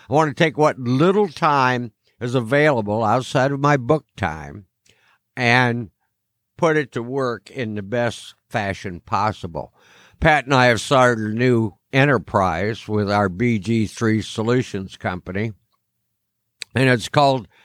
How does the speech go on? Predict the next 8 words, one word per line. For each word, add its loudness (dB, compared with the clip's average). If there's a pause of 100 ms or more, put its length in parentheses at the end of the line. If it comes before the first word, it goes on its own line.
(280)
uh, 2
The 0
Ultimate 0
Business 0
Quest, -4 (500)
and 0
it's -2
a, 2